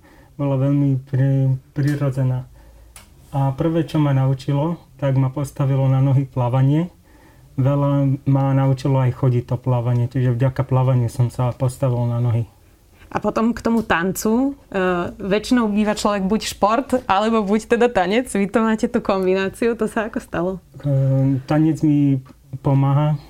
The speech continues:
Speaker 1: A teraz som začal nový šport, aj triatlon, ale to, to som chcel povedať, že tanec mi pomáha vlastne spevnenie tela, ruky, nohy a, a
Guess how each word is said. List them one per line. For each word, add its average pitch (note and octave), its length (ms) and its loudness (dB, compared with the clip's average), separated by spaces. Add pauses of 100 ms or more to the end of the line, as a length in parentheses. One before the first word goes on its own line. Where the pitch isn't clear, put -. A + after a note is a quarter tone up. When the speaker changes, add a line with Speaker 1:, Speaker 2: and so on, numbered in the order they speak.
(720)
Speaker 1:
A C3+ 80 0
teraz B2+ 320 2
som C3 80 2
začal B2 320 0
nový A#2+ 240 0
šport, B2 320 -2
aj A#2+ 240 0
triatlon, C3 480 0 (400)
ale B2+ 400 0 (400)
to, C#3 160 0
to - 80 -2
som C3 240 -2
chcel C3+ 160 -4
povedať, C3 400 0
že B2 80 -4
tanec C3+ 320 0
mi C3+ 160 2
pomáha C3 400 0
vlastne C3 400 -2
spevnenie C#3 560 0
tela, C#3+ 400 0 (480)
ruky, E3+ 640 2 (240)
nohy C3 480 2 (400)
a, C3 400 0 (560)
a C#3+ 100 0